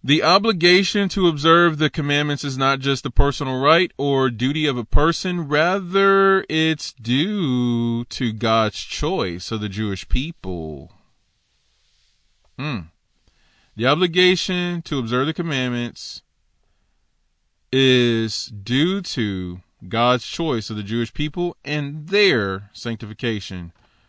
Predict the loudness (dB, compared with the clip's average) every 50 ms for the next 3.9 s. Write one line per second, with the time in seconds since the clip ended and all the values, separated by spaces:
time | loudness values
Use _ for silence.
0 | _ _ _ _ _ _ _ _ 0 0 2 2 4 4 4 4 4 2 0 -2
1 | -4 -8 -8 -6 -4 -4 -2 -2 -2 -2 -2 -2 -4 -2 -4 -4 -6 -6 -6 -8
2 | -4 -2 -2 -2 -2 -2 -4 -4 -4 -2 -2 -2 -4 -4 -6 -8 -8 -6 -4 -4
3 | -4 -4 -4 -6 -8 -8 -8 -10 -8 -8 -6 -6 -8 -8 -10 -12 -14 -14